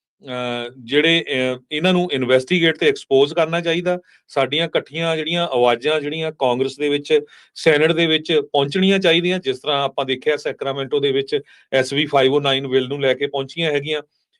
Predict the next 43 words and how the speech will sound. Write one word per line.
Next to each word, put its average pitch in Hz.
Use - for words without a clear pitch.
ਸੋ 175
ਆਪਣੀ 170
ਕਮਿਊਨਿਟੀਜ਼ 170
ਦੇ 175
ਨਾਲ, 151
ਲਾਅ 135
ਮੇਕਰਸ 160
ਦੇ 156
ਨਾਲ 151
ਇੰਗੇਜ 131
ਕਰੋ, 165
ਅ, 175
ਤੇ 214
ਡਰੋ 190
ਨਾ, 131
ਕਿਸੇ 165
ਨੂੰ 190
ਕਿਸੇ 170
ਤਰ੍ਹਾਂ 170
ਦੀ 175
ਇੰਟੀਮੀਡੇਸ਼ਨ 190
ਹੋਣ 143
ਦੀ 139
ਜ਼ਰੂਰਤ 131
ਨਹੀਂ 160
ਹੈ। 135
ਆਪਣੇ 160
ਗੁਆਂਢੀ 156
ਮੁਲਕ 170
ਕੈਨੇਡਾ 147
'ਚ 147
ਕੀ 147
ਕੁਝ 156
ਵਾਪਰਿਆ 139
ਤੁਸੀਂ 139
ਦੇਖਿਆ 127
ਹੀ 143
ਆ 147
ਪਿਛਲੇ 135
ਦੋ 135
ਤਿੰਨ 131
ਦਿਨ 135
ਪਹਿਲਾਂ। 139